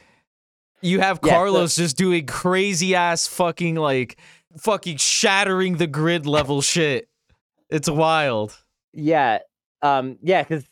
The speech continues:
Speaker 2: y-, like you said, it, uh, the Black Ranger was the lead in, in the Sentai footage that they're using. So there's all this great s-,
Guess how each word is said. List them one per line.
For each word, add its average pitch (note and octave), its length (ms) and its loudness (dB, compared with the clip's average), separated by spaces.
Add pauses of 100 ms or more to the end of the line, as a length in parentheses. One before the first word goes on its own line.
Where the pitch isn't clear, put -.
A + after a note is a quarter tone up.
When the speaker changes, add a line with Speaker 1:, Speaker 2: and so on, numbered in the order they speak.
Speaker 2:
y-, C#3+ 180 -10
like D#3 280 -2
you D#3 60 -6
said, E3 240 -2
it, A#2+ 340 -6
uh, B2 180 0
the B2 140 -6
Black C#3+ 300 0
Ranger D#3 340 -2
was B2+ 160 -4
the A#2+ 100 -2
lead C#3+ 380 -2
in, A2+ 240 -6
in B2 180 -6
the G#2+ 80 -2
Sentai G#2+ 800 -2 (240)
footage G#2 340 -6
that G#2+ 120 -10
they're G#2+ 100 -2
using. G#2 680 -4 (300)
So - 160 -2
there's F3+ 220 0
all F3+ 260 2
this F3+ 220 -2
great D3+ 580 -2
s-, - 180 -20